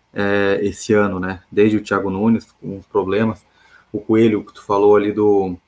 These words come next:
do Luan mais adiantado, é uma tentativa que o Coelho já tava, já tava buscando, mas também não, não deu muito resultado. Agora vamos ver se o, se o Mancini vai, eu ac-, acredito que o Mancini vai usar o nove, referência ali, né?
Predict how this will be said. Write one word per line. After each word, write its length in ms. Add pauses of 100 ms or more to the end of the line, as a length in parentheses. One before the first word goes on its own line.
(760)
do 200 (260)
Luan 360
mais 140
adiantado, 460
é 20
uma 180
tentativa 520
que 100
o 40
Coelho 240
já 120
tava, 480 (540)
já 140
tava 240
buscando, 500
mas 140
também 320
não, 160
não 160
deu 120
muito 200
resultado. 580
Agora 220
vamos 240
ver 120
se 140
o, 200 (440)
se 140
o 40
Mancini 380
vai, 300
eu 100
ac-, 220
acredito 340
que 60
o 40
Mancini 300
vai 140
usar 220
o 60
nove, 360
referência 520
ali, 140
né? 180